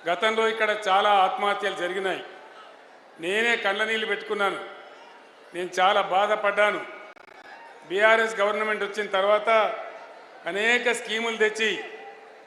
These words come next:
అనేక రకాల స్కీములు తెచ్చి, బతుకమ్మ చీరలు కావచ్చు, విద్యార్థుల డ్రెస్సులు కావచ్చు,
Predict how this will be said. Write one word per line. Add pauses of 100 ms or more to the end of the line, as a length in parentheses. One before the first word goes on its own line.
అనేక
రకాల
స్కీములు
తెచ్చి, (100)
బతుకమ్మ
చీరలు
కావచ్చు, (360)
విద్యార్థుల
డ్రెస్సులు
కావచ్చు,